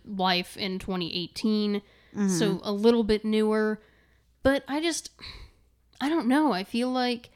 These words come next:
Speaker 1: there was little to no context going into that video, but I had already committed to the video. They also went, uh,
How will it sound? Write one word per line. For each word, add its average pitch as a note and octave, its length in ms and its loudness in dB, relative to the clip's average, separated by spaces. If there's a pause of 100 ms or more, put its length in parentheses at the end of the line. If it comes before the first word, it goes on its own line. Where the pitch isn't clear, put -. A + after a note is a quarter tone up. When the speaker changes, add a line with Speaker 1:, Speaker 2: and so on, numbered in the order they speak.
(360)
Speaker 1:
there G#3+ 140 4
was G#3 220 0
little D#4 240 2
to C#4 100 -2
no A#3+ 140 4
context G#3 520 -2
going G3+ 200 2
into G3 180 0
that F3+ 160 0
video, F#3+ 260 0
but F#3+ 140 0
I F#3 100 2
had F#3+ 140 -2
already C4+ 280 2
committed G#3+ 400 0
to G#3 100 -8
the G3 100 -2
video. E3+ 580 -4 (440)
They G#3 160 4
also C#4 420 2
went, A3 720 0 (120)
uh, G#3 560 0